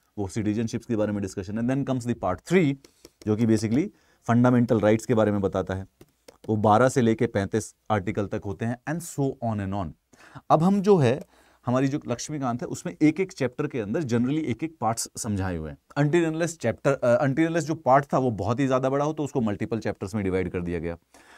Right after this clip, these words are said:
So ये आज हम कॉन्स्टिट्यूशन का पार्ट वन करेंगे, जिसके अंदर union and its territory के बारे में डिस्कशन होगा। Article one to four, part one of the constitution, basically union और इसकी टेरिटरी से डील करते हैं।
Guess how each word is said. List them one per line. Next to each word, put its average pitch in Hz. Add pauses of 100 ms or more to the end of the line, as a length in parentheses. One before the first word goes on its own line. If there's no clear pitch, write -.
(200)
So 156
ये 160
आज 156
हम 190 (180)
कॉन्स्टिट्यूशन 160
का -
पार्ट 147 (100)
वन 107
करेंगे, 139 (140)
जिसके 120
अंदर 156
union 131 (100)
and 147
its -
territory 117
के 120
बारे 95
में 107
डिस्कशन 98
होगा। 87 (360)
Article 165 (100)
one 110
to 156 (100)
four, 127 (400)
part 131
one 131
of 131
the 123
constitution, 107
basically 123
union 120
और 117
इसकी 123
टेरिटरी 101
से 120
डील 107
करते 85
हैं। 69